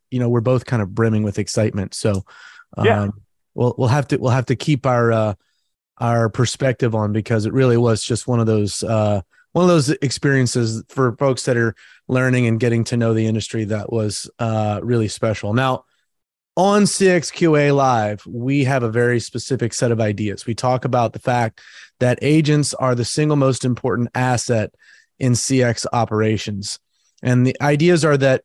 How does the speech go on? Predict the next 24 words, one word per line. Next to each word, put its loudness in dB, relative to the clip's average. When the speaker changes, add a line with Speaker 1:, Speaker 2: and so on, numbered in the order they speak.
Speaker 1:
along 0
with 0
the 0
right 2
training 0
and -2
tools 2
and -2
connection 0
with 0
your -2
company, 2
agents 2
will 0
be 0
a -2
revenue 2
growth 0
and -8
protection -2
center -4
for -4
your -2
business. -2